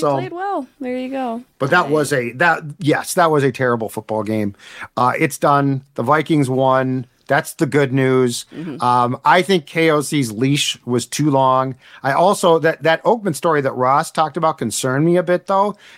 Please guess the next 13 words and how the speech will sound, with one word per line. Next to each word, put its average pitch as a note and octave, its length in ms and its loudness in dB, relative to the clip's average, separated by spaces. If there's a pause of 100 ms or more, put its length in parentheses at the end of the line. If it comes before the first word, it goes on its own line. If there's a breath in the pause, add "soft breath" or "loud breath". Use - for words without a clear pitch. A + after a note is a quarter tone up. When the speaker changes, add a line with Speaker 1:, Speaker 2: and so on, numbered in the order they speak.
Speaker 1:
because C#3 260 -2
I C#3+ 120 2
think E3+ 400 -2
what, C3+ 280 0
um, A2 520 0
what C3 200 -2
Kevin D3 320 0
sees C#3 280 -2
in G#2+ 100 0
Josh D3 380 0
is F#2 100 -8
himself, F#2+ 540 -4
right? A2 320 -2